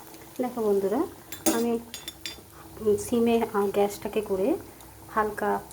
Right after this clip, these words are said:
প্রথমে আঁচটাকে রেখে আমি এপিট ওপিট করে ভেজে নেব, তারপর গ্যাসের ফ্লেমটা বাড়াবো। দেখো বন্ধুরা, একদম সিমে করে আমি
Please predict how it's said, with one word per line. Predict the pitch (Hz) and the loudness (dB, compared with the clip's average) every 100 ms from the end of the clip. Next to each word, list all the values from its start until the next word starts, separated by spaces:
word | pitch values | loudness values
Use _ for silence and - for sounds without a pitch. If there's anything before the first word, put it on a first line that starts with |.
| - 196 | -4 2
প্রথমে | 202 214 202 | 2 8 6
আঁচটাকে | 196 190 - - 202 | 6 -2 -6 -6 -4
রেখে | 185 185 - 311 | -2 -2 0 2
আমি | 254 214 349 - - - | 4 4 2 0 -14 -6
এপিট | 202 208 208 | -4 -2 -4
ওপিট | 196 202 | 0 0
করে | - 220 381 - - - - - | 0 2 2 0 -14 -20 -10 0
ভেজে | 208 196 196 | 4 6 6
নেব, | 180 208 392 - | 4 4 0 2
তারপর | 175 175 - 294 - - - - - - | -2 -2 -2 -2 -4 -12 -20 -20 -20 -4
গ্যাসের | 196 180 196 180 170 - - - | -2 0 2 0 -2 -14 -18 -12
ফ্লেমটা | - 196 175 214 | 0 0 2 0
বাড়াবো। | 202 170 165 170 285 - - - - - - - - - - - - - - - | 4 4 4 0 -2 -2 -12 -14 -16 -16 -18 -16 -16 -18 -18 -16 -16 -16 -18 -8
দেখো | 226 208 214 | -6 -4 -2
বন্ধুরা, | 196 185 202 311 330 - - | -2 -2 0 0 0 -10 -2
একদম | 202 190 185 208 | 0 0 0 0
সিমে | 208 208 196 196 | 2 6 6 6
করে | 196 185 180 | 2 0 2
আমি | 185 294 | 4 2